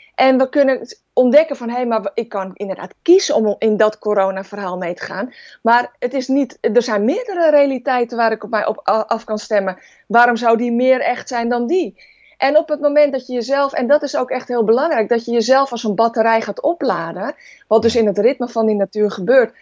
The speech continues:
Speaker 1: Dus jouw energieveld wordt steeds krachtiger en steeds krachtiger. En dan ontdek je dat er in die realiteit waar jij je op afstemt, daar lo-, lopen ook andere mensen rond. Gelijkgestemden. En die leven ook al in die wereld waarin jij leeft. En dan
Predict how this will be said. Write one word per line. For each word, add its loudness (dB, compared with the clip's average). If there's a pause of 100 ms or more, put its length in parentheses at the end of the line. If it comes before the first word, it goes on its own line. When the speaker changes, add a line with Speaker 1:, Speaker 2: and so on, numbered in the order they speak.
(260)
Speaker 1:
Dus 0
jouw 6
energieveld 0
wordt -10
steeds -2
krachtiger -4
en -8
steeds -2
krachtiger. -2 (560)
En 4
dan 2
ontdek 2
je -2
dat -2
er -6 (200)
in 0
die 2
realiteit 0
waar 2
jij 2
je 2
op 0
afstemt, -4
daar 6
lo-, 2
lopen 0
ook -6
andere -8
mensen -8
rond. -6 (520)
Gelijkgestemden. -2 (200)
En 0
die 2
leven 2
ook -4
al -4
in -4
die -4
wereld -2
waarin 2
jij 2
leeft. 0
En 0
dan 2